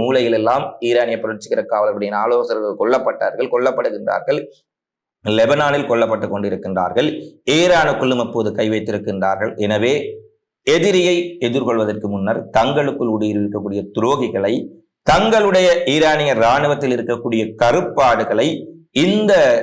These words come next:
இஸ்மாயில் கனியினுடைய மரணத்தின் பின்னாவது களை பிடுங்க வேண்டியது, களை எடுக்க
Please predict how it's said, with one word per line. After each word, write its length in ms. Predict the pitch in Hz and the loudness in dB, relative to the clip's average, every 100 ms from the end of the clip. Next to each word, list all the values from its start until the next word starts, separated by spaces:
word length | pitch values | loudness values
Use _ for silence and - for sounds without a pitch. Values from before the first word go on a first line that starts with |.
| - - | -4 -10
இஸ்மாயில் 440 | - 143 190 202 175 | 0 2 4 4 2
கனியினுடைய 560 | 143 135 127 117 110 104 | 0 0 0 0 -2 0
மரணத்தின் 460 | 110 127 139 131 104 | 0 0 -2 -2 -4
பின்னாவது 600 | 107 110 113 104 92 101 139 - - _ _ - | -4 -2 -2 -2 -2 -4 -4 -6 -18 _ _ 2
களை 280 | 147 190 196 - | 4 4 2 0
பிடுங்க 280 | 147 135 127 113 | -2 0 0 0
வேண்டியது, 400 | 113 107 107 117 139 113 | 0 -2 -2 -4 -2 2
களை 220 | 117 156 156 | 4 4 2
எடுக்க 220 | 139 | 0